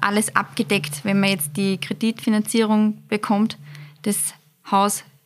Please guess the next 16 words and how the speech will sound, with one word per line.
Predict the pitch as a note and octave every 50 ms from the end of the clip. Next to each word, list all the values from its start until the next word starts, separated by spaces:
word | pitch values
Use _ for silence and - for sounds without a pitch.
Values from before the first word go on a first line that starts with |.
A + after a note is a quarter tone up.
| _ - -
erbaut, | - G#3 G3+ - F#3+ F3+ F#3 G3+ A3 - - - - - - - - _ _ _ -
da | G3+ G3+
ist | - G#3 G3+
man | A#3 G3+ F#3+
dann | G3+ G3 F#3+ F#3+
nicht | F#3+ F#3+ G3+
am | G3+ G3 -
Ende | F#3+ G3+ G#3 G#3
der | G#3 G3+
Fahnenstange | G3+ - F3+ F3+ F3+ F#3+ G3 - - F#3 F#3+ F#3+ F#3 -
angelangt. | - F3+ F3+ F3+ F3 E3+ E3+ F3 -
Man | F#3+ F#3 F#3+
muss | G3 F#3+ - G3+
auch | F#3+ F3+ -
immer | - G#3 G#3 G3+ G3
die | F#3 F#3+ F3+ F#3 F3